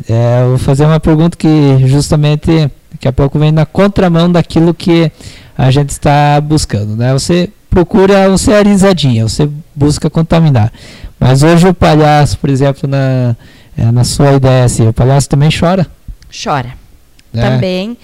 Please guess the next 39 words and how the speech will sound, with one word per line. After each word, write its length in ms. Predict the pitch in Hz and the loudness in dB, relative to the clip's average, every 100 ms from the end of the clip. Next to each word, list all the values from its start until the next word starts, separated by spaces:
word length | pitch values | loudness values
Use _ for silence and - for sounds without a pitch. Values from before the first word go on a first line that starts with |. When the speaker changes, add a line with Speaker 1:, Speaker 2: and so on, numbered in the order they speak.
| - - | -20 -10
Speaker 2:
também 280 | 208 220 220 | -8 -6 -8
se 140 | - | -10
emociona, 680 | 220 202 - - 170 180 247 - - - - - - - - - | -8 -8 -8 -4 -2 -2 -4 -10 -20 -20 -20 -20 -20 -20 -18 -10
né? 260 | 196 185 240 - - - | -8 -8 -12 -16 -18 -16
Mas 460 | 220 226 208 226 - | -6 -4 -4 -6 -10
quando 220 | - 262 | -10 -10
a 40 | 311 | -8
gente 220 | 277 254 | -10 -12
sai 280 | - 214 185 | -8 -8 -6
daquele 420 | 196 - 233 240 | -8 -8 -6 -4
ambiente, 560 | 226 185 165 170 196 208 | -6 -8 -6 -6 -8 -10
que 120 | 196 | -12
nem, 340 | 175 180 165 101 | -12 -12 -12 -12
é, 140 | 165 | -12
o, 640 | 156 - 160 143 139 101 - | -12 -14 -14 -14 -14 -16 -16
o 240 | 165 147 160 | -14 -12 -14
Chocolate 480 | 202 185 170 - | -12 -10 -10 -12
tava 180 | - 156 | -16 -16
dizendo, 640 | 156 160 160 240 277 170 - - - - - _ | -16 -14 -14 -12 -14 -16 -20 -20 -20 -20 -20 _
a 80 | 202 | -8
gente 200 | 214 233 | -6 -8
sai 200 | - 240 | -8 -8
daquele 260 | 240 247 233 | -8 -8 -8
ambiente 520 | 240 220 208 233 254 | -8 -6 -8 -8 -12
gratificante, 1040 | 196 233 269 - 277 285 - 190 190 180 | -10 -10 -10 -14 -14 -16 -12 -10 -10 -10
porque 340 | 180 208 202 220 | -10 -10 -8 -10
a 100 | 214 | -8
gente, 400 | 226 220 240 220 - - - | -10 -10 -12 -12 -18 -20 -14
muitas 420 | 240 254 240 185 | -12 -10 -10 -8
vezes, 600 | 185 233 262 202 175 - - _ _ | -4 -2 -4 -8 -12 -16 -20 _ _
tira 360 | - 254 269 254 | -6 -4 -2 -4
um 100 | 240 | -8
sorriso 680 | - 240 208 208 247 220 208 | -6 -4 -4 -4 -8 -8 -8
de 80 | |
alguém 260 | 214 208 226 | -8 -10 -14
que 80 | 233 | -14
tava 220 | 240 220 | -14 -10
muito 340 | 214 269 349 294 | -8 -8 -8 -10
triste, 680 | - 202 247 - - 170 | -8 -6 -6 -10 -12 -14